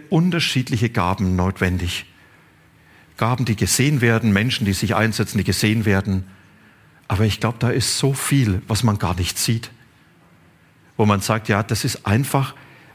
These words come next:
mein Dienst für Jesus, damit in dieser Gemeinde sein Werk passieren kann.“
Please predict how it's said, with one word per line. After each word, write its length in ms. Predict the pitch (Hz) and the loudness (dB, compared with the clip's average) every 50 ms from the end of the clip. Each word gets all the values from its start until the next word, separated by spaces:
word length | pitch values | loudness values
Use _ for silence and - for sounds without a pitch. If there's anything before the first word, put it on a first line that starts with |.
| - | -2
mein 420 | - 104 101 107 139 151 165 156 156 | 0 2 2 2 2 0 -2 -2 0
Dienst 400 | 139 123 135 143 135 - - - | 0 2 2 0 -2 -4 -6 -2
für 140 | - 117 | 0 2
Jesus, 580 | 107 98 101 110 123 117 - 120 107 - - - - - - - - _ _ _ _ _ _ _ - | 2 4 4 2 2 2 0 0 0 -2 -4 -8 -12 -20 -20 -20 -20 _ _ _ _ _ _ _ -2
damit 400 | - 110 101 104 113 110 - - - - - - | -2 0 2 2 2 0 -2 -8 -16 -20 -8 0
in 160 | - 127 147 | 0 2 2
dieser 260 | - 139 117 - 131 117 | 2 0 -2 0 0 0
Gemeinde 460 | - 120 110 98 92 101 107 101 101 | 2 2 2 4 2 2 2 0 0
sein 240 | - 104 87 85 85 | 0 -2 -2 0 0
Werk 260 | 85 92 95 - - | 0 -2 -2 -4 -4
passieren 460 | - 95 - - - 104 87 90 - | -6 -6 -4 -4 -4 -4 -4 -4 -4
kann.“ 280 | - 95 95 95 101 | -4 -4 -4 -4 -4